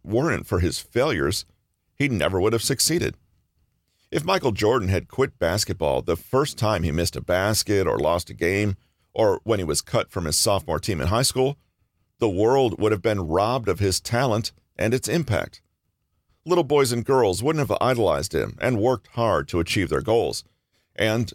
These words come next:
our world would have likely been poorer of their talent as well. In the two thousand and seventeen playoff game between the Cleveland Cavaliers and Boston Celtics, LeBron James surpassed Michael Jordan's count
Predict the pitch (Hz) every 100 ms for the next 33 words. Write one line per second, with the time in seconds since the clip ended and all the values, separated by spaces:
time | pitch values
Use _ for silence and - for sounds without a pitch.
0 | - 98 120 123 85 92 76 65 60 104
1 | 107 90 82 110 127 127 107 117 107 -
2 | - 120 123 123 120 92 78 65 104 110
3 | - 90 82 71 82 78 67 64 - -
4 | _ _ _ _ _ _ _ _ _ _
5 | _ _ 143 143 - 180 160 143 117 95
6 | 87 - - 127 143 123 - 113 101 -
7 | 104 92 76 - 82 78 67 82 - 107
8 | 101 87 - 98 82 73 98 82 69 104
9 | 107 101 69 67 87 90 - 76 120 107
10 | 107 - - _ _ _ _ - 101 90
11 | 101 110 135 107 101 78 71 85 - -
12 | 107 - 127 127 117 - - 101 95 80
13 | 80 101 90 64 - 76 76